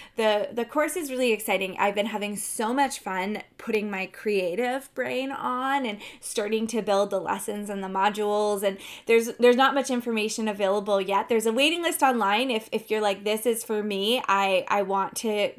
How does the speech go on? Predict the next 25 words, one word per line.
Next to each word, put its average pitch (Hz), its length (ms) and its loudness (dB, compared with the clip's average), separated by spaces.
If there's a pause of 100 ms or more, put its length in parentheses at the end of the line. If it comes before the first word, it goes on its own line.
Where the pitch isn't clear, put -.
(220)
get 208 200 2
emails 214 460 0
as 214 160 0
soon 208 180 -2
as 208 160 -6
it's 202 160 -8
available." 208 640 -2 (400)
Um, 208 520 2 (160)
but 226 420 2
other 233 300 6
than 220 160 0
that, 196 360 4
there'll 196 380 2
be 202 160 -2
kind 202 240 -4
of 196 60 -2
more 190 260 -4
information 202 680 -4
towards 214 400 -2
the 214 120 2
end 196 200 0
of 196 100 -8
the 202 80 -6
summer 285 380 2
because 226 720 2